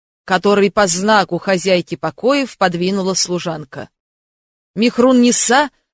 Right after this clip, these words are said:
с интересом разглядывала его и его книгу. Она сама писала прекрасные стихи, была начитана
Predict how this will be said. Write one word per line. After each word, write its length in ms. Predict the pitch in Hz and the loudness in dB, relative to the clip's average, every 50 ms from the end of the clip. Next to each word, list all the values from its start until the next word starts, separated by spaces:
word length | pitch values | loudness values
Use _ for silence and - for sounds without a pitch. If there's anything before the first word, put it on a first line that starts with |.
| _ | _
с 180 | _ - - 277 | _ -6 0 0
интересом 640 | 269 254 - 254 240 233 262 294 294 - 302 277 269 | 0 2 2 2 2 4 4 2 2 0 0 2 2
разглядывала 760 | 262 247 196 170 190 202 208 214 214 202 202 190 190 196 190 | 2 2 0 0 0 2 2 2 2 2 0 0 0 0 0
его 480 | 190 165 170 185 156 175 208 254 294 262 _ _ _ _ _ _ _ _ _ | -2 -2 -2 -4 -2 2 2 2 2 0 _ _ _ _ _ _ _ _ _
и 80 | 220 240 | -2 -2
его 360 | 226 202 226 190 175 208 208 | 0 0 0 0 0 -2 -2
книгу. 480 | - 185 180 170 170 165 165 165 156 - _ _ _ _ _ _ _ _ _ _ _ _ _ _ _ _ | -2 -4 -6 -6 -6 -6 -8 -12 -12 -14 _ _ _ _ _ _ _ _ _ _ _ _ _ _ _ _
Она 280 | - 185 196 196 196 | -4 -2 0 0 0
сама 480 | 185 - - 196 190 190 202 262 294 240 | 0 0 2 2 2 2 2 2 0 0
писала 440 | - 208 190 - - 214 208 208 202 | 0 -2 -4 -2 0 2 2 2 2
прекрасные 800 | - 202 202 - - 214 226 220 202 185 - - 175 175 175 | 0 -2 -4 -2 0 0 2 2 2 2 -2 -4 -4 -6 -6
стихи, 680 | 160 - - - - 160 - - - 190 240 240 254 254 _ _ _ _ _ _ _ _ _ _ _ _ | -8 -10 -14 -14 -14 -14 -12 -10 -6 -4 -4 -4 -4 -6 _ _ _ _ _ _ _ _ _ _ _ _
была 280 | 165 196 214 226 240 254 | -2 2 4 4 4 4
начитана 800 | 262 254 - - - - 247 269 269 - - 175 170 160 151 | 2 2 0 -2 -4 -2 0 0 0 0 -2 -4 -4 -6 -10